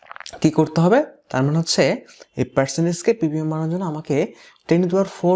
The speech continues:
দ্বারা গুণ করতে হবে। আর ten to the power four দ্বারা গুণ করার অর্থ বোঝায় দশমিকটা চার ঘর ডানে সরানো, তাই না? এই তো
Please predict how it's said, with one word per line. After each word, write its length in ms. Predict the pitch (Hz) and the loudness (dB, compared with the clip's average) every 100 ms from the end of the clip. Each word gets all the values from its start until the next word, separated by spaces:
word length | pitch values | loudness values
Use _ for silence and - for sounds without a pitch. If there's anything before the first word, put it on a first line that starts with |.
| 180 | 2
দ্বারা 160 | 175 156 | 2 2
গুণ 100 | 143 120 | 0 0
করতে 220 | 120 - 110 | -2 -4 -6
হবে। 140 | 113 160 | -4 -4
আর 60 | 165 | -2
ten 100 | 160 | -2
to 40 | 165 | 0
the 60 | |
power 140 | 175 170 | -2 -2
four 140 | - 170 160 | 0 0 2
দ্বারা 140 | 170 156 | 0 2
গুণ 120 | 170 170 | 2 2
করার 160 | 175 160 | 0 -4
অর্থ 140 | 151 - 170 131 | -6 -4 -2 0
বোঝায় 420 | 123 - 107 147 294 - - - - 139 | 0 0 0 0 -2 -6 -20 -12 0 2
দশমিকটা 520 | 151 - 185 185 269 311 - _ _ - | 2 0 -4 -2 -4 -4 -8 _ _ -2
চার 140 | 226 214 | 2 4
ঘর 120 | 202 202 | 4 4
ডানে 200 | 214 220 220 | 4 2 -2
সরানো, 360 | 196 185 175 175 - _ - | -4 -2 -2 -2 -6 _ -6
তাই 120 | - 196 | 0 2
না? 40 | 330 - - _ _ - 135 | 2 -2 -20 _ _ 0 0
এই 80 | |
তো 60 | 123 | 2